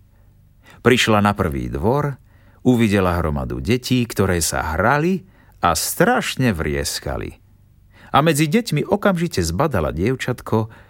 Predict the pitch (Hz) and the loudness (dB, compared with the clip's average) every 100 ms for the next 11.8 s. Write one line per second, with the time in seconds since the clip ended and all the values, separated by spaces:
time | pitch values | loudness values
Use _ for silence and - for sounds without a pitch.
0 | - _ _ - 58 - 160 - 131 110 | -20 _ _ -8 -2 2 2 2 2 2
1 | 107 104 101 71 69 57 - - 58 - | 2 2 0 -4 -6 -6 -8 -8 -10 -12
2 | _ _ _ _ _ _ _ - - - | _ _ _ _ _ _ _ -20 -12 0
3 | 80 82 73 73 71 69 113 - - 117 | 2 2 0 0 0 0 -2 -2 0 0
4 | 113 113 - - - _ 76 78 82 92 | 0 -6 -12 -20 -20 _ 0 2 0 2
5 | 101 82 65 - 52 53 - - - - | 0 0 -6 -6 -6 -6 -8 -10 -14 -16
6 | _ _ _ - _ _ _ _ _ _ | _ _ _ -20 _ _ _ _ _ _
7 | _ _ - 277 339 302 214 127 113 110 | _ _ 0 2 4 4 2 2 2 2
8 | 110 110 - _ _ _ - - 73 64 | 0 -4 -16 _ _ _ -14 -6 -6 -4
9 | 73 78 - - 73 - - - 60 64 | -4 -2 -4 -2 -4 -4 -8 -8 -8 -8
10 | - _ _ - _ _ _ _ _ _ | -12 _ _ -20 _ _ _ _ _ _
11 | _ _ 180 214 190 131 92 | _ _ 4 4 2 2 0